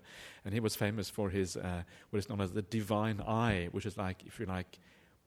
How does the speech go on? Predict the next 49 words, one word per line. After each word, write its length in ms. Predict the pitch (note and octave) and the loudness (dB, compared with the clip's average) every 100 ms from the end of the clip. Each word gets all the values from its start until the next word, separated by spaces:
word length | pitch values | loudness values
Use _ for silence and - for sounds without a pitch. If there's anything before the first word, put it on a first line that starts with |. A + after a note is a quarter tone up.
| - | -4
maybe 220 | G#2+ G2 | 0 4
it 40 | |
would 140 | G2+ F#2+ | 4 4
be 80 | G#2+ | 2
called 280 | - G2+ | 2 2
clairvoyance 720 | - G#2 G#2+ G#2+ C3+ F#2+ E2 - | 2 2 6 6 6 2 -2 -6
in 140 | - | -6
the 80 | F#2 | -4
present 320 | - F2 F#2+ | -2 -2 -2
day. 280 | G#2 E2+ D#2 | 0 0 -2
You 80 | F2 | -4
know, 180 | F2+ F2 | -4 -4
he 140 | - G2 | -4 -6
could 160 | G2 | -4
see, 420 | - - F#2 F2+ | -2 0 0 0
like, 220 | E2+ E2+ F2 - | 0 -2 -6 -4
galaxies 640 | F2 F#2 F2+ F#2 G#2+ F#2+ F2 | -2 -2 -6 -8 -6 -4 -4
and, 160 | F2+ - | -8 -10
and 100 | F#2+ | -8
other 180 | F#2 F#2 | -6 -4
worlds 400 | E2+ F2+ F#2+ F#2 | 0 0 2 -2
and 100 | F#2 | -4
all 60 | F2+ | -6
kind 220 | - E2+ | -6 -6
of 80 | E2 - - - | -8 -12 -14 -10
m-, 100 | G2 | -8
wonderful 400 | F#2+ F#2 - A2 | -4 -4 -4 -4
and 80 | F2+ | -4
marvelous 400 | F#2 F#2 F#2+ E2+ | -2 -2 -4 -6
stuff. 400 | - E2+ E2 - - - - - - - - - - | -2 -2 -2 -12 -20 -20 -20 -18 -16 -16 -18 -20 0
Uh, 180 | G2+ F#2 | 4 6
so 100 | G2 | 8
that 100 | D3 | 8
was 140 | C3+ | 8
his, 260 | A2+ B2 A#2+ | 8 6 8
um, 280 | G#2+ F#2+ G#2+ - - B2 | 6 4 -2 -14 -8 0
uh, 200 | G2 F#2 | 2 4
his 200 | A#2 A#2+ | 4 4
claim 260 | - A2 | 4 4
to 100 | G#2 | 4
fame. 360 | A#2 G#2+ D#3+ A#3+ | 4 6 6 6
And 80 | C3+ | 4
then 120 | C3+ | 6
there 180 | C3+ A#2+ | 6 6
is 140 | A2+ | 6
Venerable 400 | A#2+ A#2 G#2+ G#2+ | 6 4 4 6
Revata, 560 | G#2+ B2 B2 - G#2+ G#2+ | 10 10 8 4 2 4
which, 320 | G#2+ - - | 2 -2 0
uh, 220 | G2+ G2 | 0 2